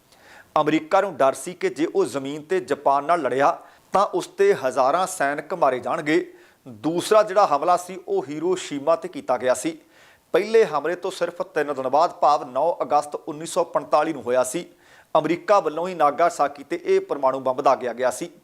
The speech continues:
ਇਸ ਬੰਬ ਦਾ ਨਾਮ ਫੈਟ ਮੈਨ ਰੱਖਿਆ ਗਿਆ ਸੀ,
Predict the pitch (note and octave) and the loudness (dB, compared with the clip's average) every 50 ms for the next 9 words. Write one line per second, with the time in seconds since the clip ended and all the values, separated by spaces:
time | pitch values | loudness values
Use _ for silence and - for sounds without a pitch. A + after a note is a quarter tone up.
0 | _ _ _ _ _ _ _ _ _ - F#3+ G3+ G3+ A3+ F#3+ C#3 C3+ C#3 C#3 C3 | _ _ _ _ _ _ _ _ _ 2 2 2 2 0 -4 0 2 2 2 2
1 | C#3+ D3+ D3+ F3+ F3 E3+ F3+ F#3 F3+ - - - D3+ C#3 D3 D#3+ D#3+ F3 D#3+ D3+ | 0 0 0 0 2 2 2 0 0 -4 -6 0 2 4 4 4 2 0 -4 -4
2 | C#3+ D3 D#3+ D3 - - C#3 B2+ A#2+ B2+ C3 B2+ - E3 F3+ | -2 0 0 -2 -2 0 -2 -2 0 2 0 0 0 -4 -8